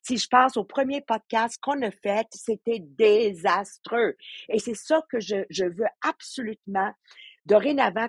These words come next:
couvrir avec vous parce qu'on, on parle pas assez du combat qu'il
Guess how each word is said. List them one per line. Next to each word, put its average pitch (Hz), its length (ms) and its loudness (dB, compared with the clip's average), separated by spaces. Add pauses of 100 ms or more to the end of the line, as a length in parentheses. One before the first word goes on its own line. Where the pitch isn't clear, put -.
(100)
couvrir 277 600 -4
avec 170 320 -4
vous 226 200 -6
parce - 220 -8
qu'on, 226 260 -2
on 214 240 0
parle 269 320 0 (100)
pas 339 220 4 (160)
assez 208 600 -8 (360)
du 185 200 -8
combat 240 800 2
qu'il 330 220 -4